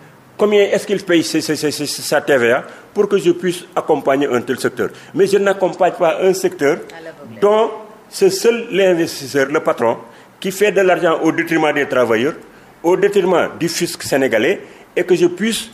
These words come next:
Speaker 1: en retour l'enrichir. Ça, c'est pas, ça, ça, c'est pas normal. Moi, je suis pas d'accord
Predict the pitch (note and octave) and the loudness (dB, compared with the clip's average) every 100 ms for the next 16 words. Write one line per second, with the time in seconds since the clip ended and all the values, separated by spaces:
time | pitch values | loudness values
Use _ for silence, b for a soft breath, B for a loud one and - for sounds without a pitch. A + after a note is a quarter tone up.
0 | - - D#3 D3+ D3+ D3+ F3 F3+ - B2+ | -10 -2 2 2 2 4 4 2 -4 -4
1 | A#2+ D3+ C#3 B2+ C3 F#2 - - - B2 | 0 2 2 0 -4 -6 -10 -8 -6 -6
2 | - A2+ - A#2+ C#3 C3 C3 B2+ G#2 F#2+ | -4 -4 -4 -6 -6 -4 -4 -2 -2 -6
3 | - B B - E3+ - E3+ D3 C3 C3 | -8 B B -4 -4 -2 -2 -2 0 -2
4 | A#2 | -4